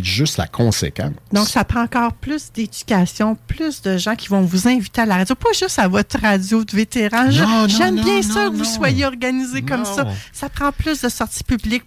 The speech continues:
Speaker 2: plus de, d'inclusivité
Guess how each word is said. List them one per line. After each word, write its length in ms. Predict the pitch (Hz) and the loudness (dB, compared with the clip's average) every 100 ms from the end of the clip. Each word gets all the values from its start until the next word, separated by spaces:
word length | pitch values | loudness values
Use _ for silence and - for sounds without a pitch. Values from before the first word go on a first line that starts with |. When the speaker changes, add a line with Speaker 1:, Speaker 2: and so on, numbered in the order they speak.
| - | -2
Speaker 2:
plus 340 | 311 349 285 | -2 -2 -2
de, 140 | 220 190 - - - - - - - - - - - | -2 -4 -8 -20 -20 -20 -20 -20 -18 -20 -20 -20 -2
d'inclusivité 1160 | 240 320 - 285 262 233 240 - - 302 311 | 0 0 0 0 0 -2 -6 -10 -2 0 0